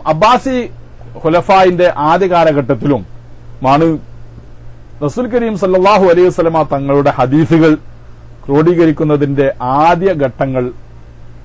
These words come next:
ആദ്യ ഘ-, ഏ, ഘട്ടത്തിലെ പ്രവർത്തനങ്ങൾ നടന്നത്. മനസ്സിലായില്ലേ?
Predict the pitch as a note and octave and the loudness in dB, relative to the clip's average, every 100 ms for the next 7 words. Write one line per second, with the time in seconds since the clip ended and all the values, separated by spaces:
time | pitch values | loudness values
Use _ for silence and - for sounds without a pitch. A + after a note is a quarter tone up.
0 | - - - - A#2 A#2+ B2+ B2 B2 A#2+ | -20 -20 -18 -8 -6 -4 -6 -6 -4 -2
1 | A#2+ A#2 A#2+ B2+ A#2 A#2+ - B2+ B2 A2+ | -2 -4 -4 -4 -2 -4 -4 -6 -6 -6
2 | G2 F2+ E2 - - - - - - - | -6 -10 -16 -18 -20 -20 -20 -20 -20 -20
3 | - - - - - - - - B2+ B2+ | -20 -20 -20 -20 -18 -20 -20 -12 -6 -2
4 | A#2 F#2+ | -2 -4